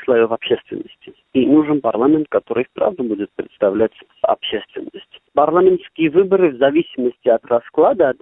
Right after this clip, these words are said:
механизма распущения данного парламента, потому что механизмы разные, будут, я думаю, не раньше, чем конец июля и не позже, чем октябрь. Но они, безусловно, будут, потому что без парламентских выборов кризис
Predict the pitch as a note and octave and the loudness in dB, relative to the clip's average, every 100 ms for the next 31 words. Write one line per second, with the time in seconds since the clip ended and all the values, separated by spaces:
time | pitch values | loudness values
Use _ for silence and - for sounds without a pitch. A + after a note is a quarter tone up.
0 | _ - D3+ D#3 E3 E3+ C#3 C3+ B2+ - | _ -4 -4 0 2 2 2 0 -2 -4
1 | D#3 - G3 C3+ G#2 G2 G#2 F#2+ F#2+ - | -14 0 2 2 0 -2 -4 -4 -8 -6
2 | B2 F#3 C#4 A3+ - F#2+ _ - B2+ B2+ | -2 -2 -2 -4 -8 -14 _ -2 -2 -2
3 | - A#2+ - A#2+ A#2+ A2+ B2 A#2 A2+ G2 | -4 -6 -6 -4 -4 -4 -4 0 0 0
4 | F#2 F#2 F#2 - - G3 F3+ F#3 F3 - | -4 -8 -10 -14 -2 -2 2 0 0 -6
5 | - F3 D#3 E3 D#3+ C#3+ C#3 C3+ D3 C3+ | 0 2 2 2 4 4 2 2 2 2
6 | C3+ C3 - - B2 A#2+ A#2 B2 B2 - | 0 -2 -6 -10 -8 -6 -2 0 -2 -4
7 | - D#3 F3+ A3 A4 G3 - D3+ D#3+ D#3 | -2 0 2 0 2 0 2 2 2 2
8 | - E3 E3 D#3 D3+ - - B2+ B2+ - | 0 2 2 0 -8 -8 -6 -4 -4 -8
9 | - - - B2+ G#2 - - - - F3 | -12 -12 -4 0 0 -4 -12 -12 0 2
10 | E3 E3 E3+ F#3 D#3 D3+ D#3 - E3 C3+ | 4 4 4 2 2 0 -2 0 0 0
11 | B2 A#2+ C3 G#2 - - A#2 B2 B2+ B2+ | 0 -2 -6 -6 -8 -6 -4 -4 -6 -8
12 | - A#2+ A2+ A#2 A2 - - - C3+ C3 | -4 -2 -2 -2 -4 -10 -12 -6 0 2
13 | B2 - - B2 A2+ A2+ | 0 -2 -10 -8 -4 -6